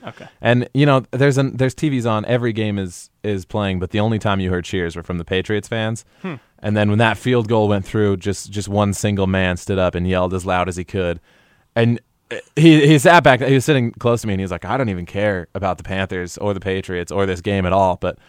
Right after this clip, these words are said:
Speaker 2: I was just so sick of those guys that I had to do something," which
Speaker 1: Oh, good for that
Speaker 2: I'm
Speaker 1: guy.
Speaker 2: starting to sense more. I, you know, I've always kind of been like, "No, Patriots, they're not that bad. We talk like Grizz fans."
Speaker 1: Yeah, that's a
Speaker 2: But,
Speaker 1: Grizz fan
Speaker 2: uh,
Speaker 1: appreciation.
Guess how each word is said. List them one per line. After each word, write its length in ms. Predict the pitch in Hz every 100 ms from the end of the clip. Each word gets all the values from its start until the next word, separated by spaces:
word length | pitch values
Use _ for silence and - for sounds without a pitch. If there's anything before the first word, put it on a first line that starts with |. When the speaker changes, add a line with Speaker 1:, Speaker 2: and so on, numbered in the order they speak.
| _
Speaker 2:
I 40 | -
was 80 | 107
just 160 | 101
so 160 | - 87
sick 240 | - 90
of 80 | 87
those 180 | 82 87
guys 280 | 87 82 85
that 100 | 80
I 60 |
had 160 | 87 87
to 60 | 85
do 180 | 82
something," 380 | 85 82 - 92 -
which 240 | 123 - _ _
Speaker 1:
Oh, 100 | 170
good 180 | 156 180
for 100 | 131
that 100 | 120
Speaker 2:
I'm 80 | 117
Speaker 1:
guy. 60 |
Speaker 2:
starting 300 | 131 127 127
to 100 | 117
sense 340 | - 117 107 -
more. 360 | 107 107 87 -
I, 120 | - -
you 140 | 104
know, 100 | 98
I've 140 | 95 98
always 260 | 101 98 -
kind 160 | 98
of 40 | 98
been 100 | 98
like, 200 | 123 -
"No, 180 | 247
Patriots, 720 | 233 220 - 196 - - - -
they're 120 | 170
not 160 | 170
that 160 | 165 160
bad. 320 | 170 160 156 _ _ -
We 80 | 170
talk 240 | 175 175
like 140 | 170
Grizz 260 | 156 160 -
fans." 420 | 160 156 156 - _ 135
Speaker 1:
Yeah, 280 | 160 190 156 131
that's 180 | 127
a 40 | 127
Speaker 2:
But, 160 | 107 -
Speaker 1:
Grizz 60 |
fan 240 | - 120 110
Speaker 2:
uh, 280 | 107 95 90
Speaker 1:
appreciation. 220 | -